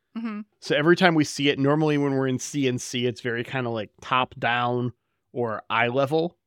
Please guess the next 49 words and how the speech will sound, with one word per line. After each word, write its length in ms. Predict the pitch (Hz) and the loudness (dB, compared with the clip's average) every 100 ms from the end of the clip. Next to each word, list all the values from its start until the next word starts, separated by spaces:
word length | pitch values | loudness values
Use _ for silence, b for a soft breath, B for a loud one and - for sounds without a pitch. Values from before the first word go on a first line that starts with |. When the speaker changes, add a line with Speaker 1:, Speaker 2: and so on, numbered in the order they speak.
| _ _ _ _ | _ _ _ _
Speaker 2:
right? 240 | - 156 175 | 2 4 4
Speaker 1:
Uh-huh. 180 | 214 - _ _ _ _ _ _ - | 0 -10 _ _ _ _ _ _ -16
Speaker 2:
Here, 540 | - 165 170 160 143 | -4 4 6 6 6
it's 200 | 139 131 | 2 0
all 380 | - 135 135 135 | 2 6 6 6
looking 280 | 135 127 110 - | 4 0 -4 -4
up. 340 | 117 - - _ _ - | -6 -6 -14 _ _ -6
I 60 | 131 | 2
thought 160 | 135 | 2
it 40 | 131 | 2
was 120 | 123 | 0
a 40 | |
very 220 | 131 127 | 0 0
interesting 360 | 127 123 120 117 | -2 -6 -8 -8
choice. 260 | - 113 127 | -6 -6 -8
Like, 120 | 120 | -8
the 80 | 120 | -4
cameras 440 | 135 131 127 120 | -2 0 -2 -4
are 120 | 123 | -6
in 140 | 135 127 | -4 -4
the 100 | 107 _ - | -6 _ -8
control 440 | 131 123 - 127 | -6 -4 0 0
pit 240 | 127 120 - | 0 -4 -6
looking 320 | 123 127 117 | -6 -6 -6
up, 220 | 113 117 - _ _ _ 120 | -6 -8 -12 _ _ _ -8
like 160 | 120 | -4
there's 200 | 135 120 | -4 -2
a 60 | 120 | -4
big 320 | 117 110 101 | -4 -6 -6
walkway 540 | 117 113 123 - 117 | -4 -4 -2 -2 -2
there. 240 | 107 107 113 | -2 -6 -8
Speaker 1:
Hmm. 140 | 107 | -6
Speaker 2:
But 120 | 135 | -2
that's 240 | - 135 - | 0 0 2
just 300 | 170 - - _ _ _ _ _ 117 113 107 | 0 0 -4 _ _ _ _ _ -14 -12 -10
where, 340 | 120 135 135 | -4 0 0
like, 260 | 120 117 - | -2 -6 -6
Corwin 460 | - 135 135 107 107 | 0 2 2 -2 -6
sits 280 | - 104 - | -8 -10 -12
and 120 | 101 | -12
stuff 420 | - 82 - - _ _ _ _ _ | -10 -10 -12 -18 _ _ _ _ _
is 120 | 123 113 | -8 -6
where 100 | 117 | -6
the 100 | 107 | -4
camera 360 | 131 123 110 | -2 -2 -4
Speaker 1:
Yeah. 60 | 101 | -10
Speaker 2:
is 100 | 101 | -12
this 180 | 110 - | -14 -12
time. 300 | 101 80 | -14 -14